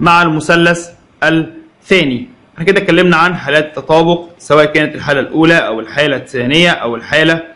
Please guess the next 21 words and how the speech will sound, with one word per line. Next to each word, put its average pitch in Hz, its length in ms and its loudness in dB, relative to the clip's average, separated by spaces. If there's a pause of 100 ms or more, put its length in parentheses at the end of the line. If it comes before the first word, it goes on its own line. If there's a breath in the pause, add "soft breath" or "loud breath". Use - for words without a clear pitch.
(340 soft breath)
الثالثة 151 1120 0 (840 soft breath)
لتطابق 175 680 2
المثلثات، 147 640 -2 (500)
وعرفنا 170 320 0
قبلها 160 460 2
ازاي 143 520 0
أج-، 127 240 -8
اطابق 123 440 0
قطعتين 135 440 0
مستقيمتين، 127 960 0
وعرفنا 143 360 0
برضو 147 380 2
ازاي 139 340 2
اطابق 143 640 0
مضلعين. 143 680 0
الفكرة 143 260 -4
كلها 147 240 2
في 131 60 -6
التطابق 185 640 0
وجود 165 420 2
تساوي 180 760 2